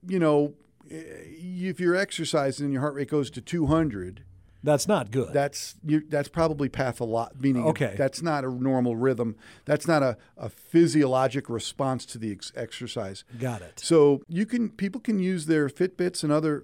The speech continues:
Speaker 1: um, heart rate monitors. These are not recording rhythm
Speaker 2: Mm-hmm.
Speaker 1: necessarily. They're not giving you the, the, the shape of the electrocardiogram,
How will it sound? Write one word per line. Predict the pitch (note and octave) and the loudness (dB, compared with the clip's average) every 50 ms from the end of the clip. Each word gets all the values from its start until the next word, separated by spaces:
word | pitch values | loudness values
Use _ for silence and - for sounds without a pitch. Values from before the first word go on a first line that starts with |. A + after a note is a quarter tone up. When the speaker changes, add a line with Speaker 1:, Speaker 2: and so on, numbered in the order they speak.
| - D#3 | -6 -4
Speaker 1:
um, | C#3+ C3+ B2+ B2 B2 A#2+ - _ - _ _ _ _ - - | -2 0 0 0 0 -2 -4 _ -18 _ _ _ _ -12 -4
heart | - F#3 F3+ - | -2 0 0 0
rate | D3 C3+ C3 C#3+ E3+ F#3 G#3 G3+ - | -2 -2 2 4 4 4 4 2 0
monitors. | D3 B2 A2+ G#2 F#2+ F#2+ F2+ | -2 -2 -2 -2 -4 -6 -4
These | B2+ D3 C3+ | -4 -4 -2
are | E3 D#3+ - - - _ - | -4 -4 -6 -10 -20 _ -6
not | - D#3+ F#3+ G#3+ - | -4 -2 -2 -2 -2
recording | A3 G3 - - G#3+ G#3 G3+ G3 F#3+ F3+ | -4 -6 -2 2 4 4 4 4 2 2
rhythm | E3+ F#3+ G#3+ F#3 E3+ B2+ A2 | 4 4 4 4 2 0 -2
Speaker 2:
Mm-hmm. | A2 G2+ C3+ C#3+ | -2 -2 0 2
Speaker 1:
necessarily. | C#3+ C#3 D3 E3+ B2 A2 G#2 G2+ G2+ A2 A2+ A2 - - - - - - - _ - | 2 2 2 0 0 -2 -4 -4 -6 -6 -8 -8 -12 -18 -20 -20 -20 -20 -20 _ -2
They're | C3+ C#3+ | 0 0
not | D#3+ E3 D#3+ | 0 0 0
giving | G3 F#3+ F3 F3 | 0 0 2 2
you | E3 D3+ D3 C3+ A#2+ - - - _ - | 2 2 2 0 -2 -6 -16 -20 _ -4
the, | - C3 B2+ - _ _ | -2 -2 -2 -2 _ _
the, | - C3+ B2 B2 - | -6 -6 -4 -6 -6
the | C3 B2 A#2 | -8 -10 -8
shape | - - - - D#3+ D3+ D#3+ D#3+ D#3+ | -8 -8 -4 0 0 0 0 0 -2
of | D3+ C#3 A#2+ | -2 -4 -2
the | A#2 B2 | -2 -4
electrocardiogram, | A#2 A#2 C3 C#3 - - - B2+ - - - - - D#3 D#3 D3 C#3 A#2+ B2 B2 A#2+ A2 | -4 -4 -4 -6 -8 -10 -12 -14 -14 -16 -14 -8 -6 -4 -2 -2 -2 -2 -2 -2 -4 -4